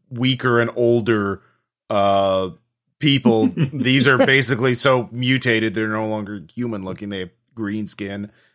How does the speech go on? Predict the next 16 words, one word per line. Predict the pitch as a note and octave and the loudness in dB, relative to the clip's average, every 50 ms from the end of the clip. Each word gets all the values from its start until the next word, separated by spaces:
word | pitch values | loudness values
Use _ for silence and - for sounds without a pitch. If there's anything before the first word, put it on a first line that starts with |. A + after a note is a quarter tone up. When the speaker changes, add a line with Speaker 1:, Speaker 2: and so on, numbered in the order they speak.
| _ - A2 - | _ -20 -16 -4
Speaker 1:
but | - F3 F#3+ G3 | -2 0 2 4
they're, | G3+ G3 F#3+ F3+ C#3+ C3 | 4 4 4 2 0 0
they're, | C3 D3+ D3 C#3+ C#3+ C#3 | 2 4 4 6 4 4
they, | C3 A#2+ A2+ G#2+ D3 C#3 C#3 C3+ | 0 -2 -2 2 4 4 4 2
they | A#2 G#2 A#2 C#3 C3+ C3 | 0 0 2 2 2 4
won't | C3+ C3+ C3+ C3 B2+ | 2 2 2 2 2
attack | A#2+ - C#3 B2+ A#2+ A#2 B2 | 2 2 2 2 2 2 2
unless | A2 A2+ A2 - | 0 -2 -2 0
they | - G#2+ G#2 | 0 0 0
are | G2 F#2+ F#2+ F2+ E2+ | 0 0 0 -2 -4
attacked. | D#2+ - E2 D2+ C#2+ - - _ _ _ _ _ | -6 -10 -12 -14 -14 -16 -20 _ _ _ _ _
Um, | F2+ E2 D#2 D#2 D2+ D2+ D2 D2 D2 D2 _ _ | -14 -12 -12 -12 -12 -14 -16 -18 -20 -20 _ _
and, | - E2+ D#2 D2+ D2+ D2 D2 D2 C#2+ - _ _ _ _ _ _ _ _ _ _ _ _ | -16 -14 -12 -12 -10 -12 -12 -14 -16 -20 _ _ _ _ _ _ _ _ _ _ _ _
uh, | F#2 F2+ F2 F2 F2 E2+ E2 E2 E2 E2 D#2+ D#2+ E2 - - | -4 -2 0 0 0 0 -2 -2 -4 -4 -4 -4 -6 -8 -8
yeah, | G#2 G2+ A2 B2 C3 A#2 G2+ | -4 0 2 4 4 4 2
you, | G2 F#2 G2 G#2 G#2 G#2+ G#2 G#2 G#2 G#2 G#2 G#2 G2+ G2+ G2 G2 - - | 0 -2 -4 -2 -2 -2 0 0 -2 -2 -2 -2 -2 -4 -4 -6 -10 -14